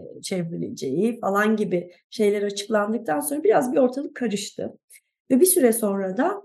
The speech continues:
e, bu Atatürk içeriği de dahil olmak üzere bütün yerli içeriklerini Disney Plus platformundan kendi ürettiği yerli içerikleri kaldırdığını, e, ilan edince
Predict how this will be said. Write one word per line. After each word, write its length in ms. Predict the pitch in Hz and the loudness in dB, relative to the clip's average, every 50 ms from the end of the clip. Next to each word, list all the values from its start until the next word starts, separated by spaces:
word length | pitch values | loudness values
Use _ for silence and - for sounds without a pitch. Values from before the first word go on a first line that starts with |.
| _ _ _ _ - _ _ - - | _ _ _ _ -20 _ _ -2 2
e, 380 | 214 208 208 202 202 180 - - - - | 4 4 4 2 -2 -4 -6 -6 -6 -6
bu 180 | - 220 254 - | 0 2 2 2
Atatürk 460 | - - 226 285 269 269 269 262 - | 2 2 0 -2 -2 -4 -6 -8 -8
içeriği 340 | - 220 - - 220 220 220 | -8 -4 0 2 2 2 2
de 100 | 220 214 | 0 -2
dahil 320 | 208 196 214 220 220 247 | 0 0 0 0 0 0
olmak 420 | 226 226 214 214 220 240 233 - 214 | 0 0 0 0 -2 -4 -4 -6 -10
üzere 380 | 185 190 190 190 233 285 247 | -8 -6 -4 -2 -2 -2 -2
bütün 380 | 220 247 - 302 277 269 - - _ - | -2 -6 -6 -6 -6 -6 -8 -10 _ -2
yerli 380 | 214 208 196 202 208 208 240 - | 0 0 2 2 0 0 -2 -4
içeriklerini 1000 | - - - - 208 196 208 202 196 190 190 185 175 180 190 208 269 339 330 - _ _ - _ _ _ _ _ - - | -6 -6 -4 -2 -2 -2 -4 -6 -6 -6 -4 -4 -4 -4 -2 0 0 0 -2 -6 _ _ -20 _ _ _ _ _ -2 2
Disney 260 | 247 247 220 226 214 | 2 2 2 2 -2
Plus 240 | - - 214 240 - - - | -2 -2 -4 -4 -4 -6 -8
platformundan 720 | 226 208 196 202 - 190 185 180 185 175 170 170 170 - - - | -8 -8 -6 -6 -2 -2 0 0 0 0 -2 -2 -4 -10 -12 -8
kendi 260 | 196 185 190 196 233 | -6 -4 -2 -2 0
ürettiği 480 | - - 180 180 175 175 - - 180 | 0 0 0 -2 -2 -4 -8 -8 -8
yerli 240 | 180 175 175 175 170 | -6 -4 -6 -6 -6
içerikleri 480 | 170 170 - 165 165 170 165 - 165 185 | -8 -10 -8 -8 -8 -6 -6 -6 -6 -6
kaldırdığını, 840 | - 196 185 185 175 180 180 170 175 175 180 175 175 165 - - - - | -4 -4 -4 -4 -4 -6 -8 -10 -8 -8 -8 -8 -8 -10 -12 -14 -14 -12
e, 320 | - 185 180 180 180 - | -8 -6 -6 -6 -6 -4
ilan 360 | - 214 214 208 202 190 190 | 0 0 2 2 2 2 2
edince 460 | 196 202 202 233 208 202 202 277 381 | 0 0 -2 -2 -2 0 0 0 0